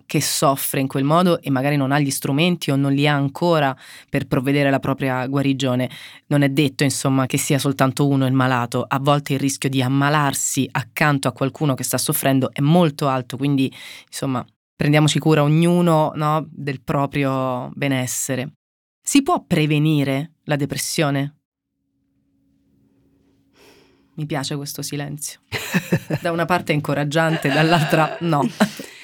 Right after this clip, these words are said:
Speaker 2: Allora, anche lì, secondo me, la depressione può non emergere, come dicevo prima, se ci sono delle condizioni positive, nel caso di vulnerabilità.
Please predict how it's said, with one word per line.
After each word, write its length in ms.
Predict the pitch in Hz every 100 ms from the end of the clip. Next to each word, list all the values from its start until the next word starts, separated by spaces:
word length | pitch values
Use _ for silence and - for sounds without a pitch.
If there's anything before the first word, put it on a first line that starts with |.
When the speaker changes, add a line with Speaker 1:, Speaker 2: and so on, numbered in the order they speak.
| - - - - _ _ -
Speaker 2:
Allora, 400 | 196 214 160 165
anche 340 | 185 190 202
lì, 240 | 180 160 - _ _ _ _ -
secondo 520 | - 190 202 190 185
me, 460 | 190 220 233 - _ _ _ _ _
la 120 | 220
depressione 640 | 190 185 196 - 226 202
può 560 | 185 - 190 196 208 202 - _ _
non 240 | 190 196 190
emergere, 800 | 185 180 196 202 180 180 160 156
come 220 | 165 165
dicevo 420 | 165 - 170 160
prima, 540 | - 185 196 185 160 - _ _ _ _ _ _
se 180 | - 180
ci 140 | -
sono 220 | 170 190 180
delle 220 | 175 170
condizioni 760 | 185 170 165 160 - 165 160
positive, 920 | 151 160 151 151 - 151 143 123 160 _ _ _
nel 200 | 156 147
caso 280 | - 151 151
di 100 | 147
vulnerabilità. 1040 | 147 147 143 139 139 143 139 139 120 110